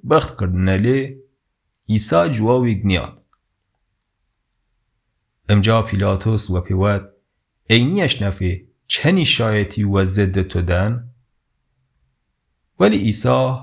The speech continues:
هیچ جواوێک وە پێ نیات. تەنانەت وە یەی بەختیش، جووری کە فەرماندار فرە سەری سەر من. فەرماندار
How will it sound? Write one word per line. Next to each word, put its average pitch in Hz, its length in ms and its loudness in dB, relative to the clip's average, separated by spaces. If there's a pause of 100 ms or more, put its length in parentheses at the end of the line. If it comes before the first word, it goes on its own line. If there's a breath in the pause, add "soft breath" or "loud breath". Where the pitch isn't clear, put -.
(140)
هیچ 220 320 2
جواوێک 113 560 0
وە 92 120 0
پێ 101 280 -4
نیات. 104 380 -2 (840)
تەنانەت 143 560 0 (420)
وە 117 140 4
یەی 139 360 2
بەختیش، 76 440 -8 (960)
جووری 104 320 0
کە 95 100 -2
فەرماندار 95 840 0 (540)
فرە - 200 2
سەری 90 420 -2
سەر 76 140 -4
من. - 240 -10 (2500)
فەرماندار 170 640 2